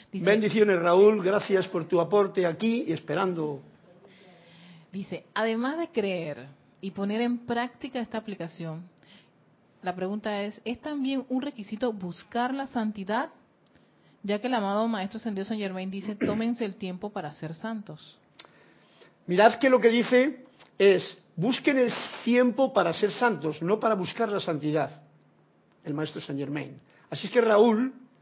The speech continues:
Speaker 2: no es necesario andar buscando nada. Me parece que has querido decir que si hay que dar un tiempo para buscar la santidad, ¿no?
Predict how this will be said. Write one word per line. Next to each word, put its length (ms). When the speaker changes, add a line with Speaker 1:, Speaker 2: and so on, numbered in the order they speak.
Speaker 2:
no 280
es 100
necesario 600
andar 240
buscando 580
nada. 380
Me 80
parece 300
que 160
has 200
querido 320
decir 380
que 120
si 100
hay 100
que 80
dar 220
un 140
tiempo 300
para 160
buscar 320
la 80
santidad, 480
¿no? 260